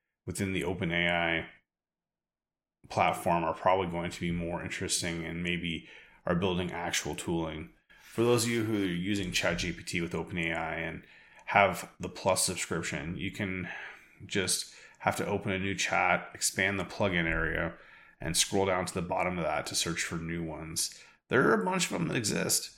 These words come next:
I also did some searches for marketing tools. I'm still stuck with the possibility that a lot of the content is being created and marketed to people. It's not the potential flooding of content that becomes so overwhelming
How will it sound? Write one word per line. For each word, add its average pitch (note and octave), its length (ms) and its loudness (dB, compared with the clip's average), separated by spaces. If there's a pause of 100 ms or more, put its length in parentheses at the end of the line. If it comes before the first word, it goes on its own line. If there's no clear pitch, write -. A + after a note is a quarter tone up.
(540)
I A2+ 120 6
also D#3+ 220 10
did B2+ 200 2
some B2+ 120 4
searches A2+ 380 2
for A#2 100 0
marketing F#2+ 460 0
tools. F#2 580 -2 (140)
I'm G#2 260 -4
still - 240 4
stuck - 360 4
with A2+ 80 -2
the - 60 -8
possibility F#2+ 540 2
that E2+ 140 -2
a E2 40 0
lot F2+ 280 0
of E2+ 80 -2
the - 60 -4
content F2+ 520 -2
is E2+ 80 -2
being F2 200 0
created F2+ 420 0
and E2 100 -6
marketed E2 460 -2
to - 80 -8
people. E2 500 -6 (460)
It's A2+ 160 4
not C#3 340 2 (200)
the G2 120 -2
potential G#2 480 -2
flooding G#2 460 -2
of F2+ 100 -8
content F#2 600 -2
that E2 100 -6
becomes F2 400 -4
so F2 220 0
overwhelming F2 680 0